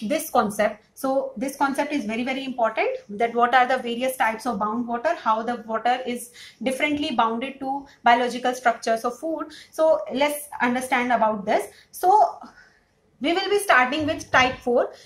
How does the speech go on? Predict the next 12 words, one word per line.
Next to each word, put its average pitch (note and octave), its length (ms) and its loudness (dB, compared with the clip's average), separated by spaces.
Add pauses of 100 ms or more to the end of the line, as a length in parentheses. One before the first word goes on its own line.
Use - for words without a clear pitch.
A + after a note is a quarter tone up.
(160)
and C#4+ 200 4
then E4 160 8
we D4+ 100 -4
will C#4 160 -2
go C4 120 2
to C4 120 -4
type B3 280 2
three, E4+ 180 -8
type G3+ 300 0
two D4 220 -10
and C#4 200 -6
type D4+ 260 -6